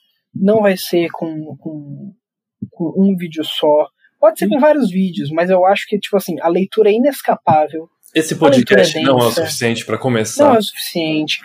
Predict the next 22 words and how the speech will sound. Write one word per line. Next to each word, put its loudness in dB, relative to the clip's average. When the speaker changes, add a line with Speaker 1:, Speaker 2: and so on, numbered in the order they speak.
Speaker 1:
A 2
leitura 2
é 2
densa, -6
ela 0
é 2
teórica, 0
mas -2
ela 2
é 4
essencial, -2
cara. -14
Essa 0
ideia 4
de -6
que -2
educação, -4
ela, 2
de -8
que -4
o -4
conhecimento, -4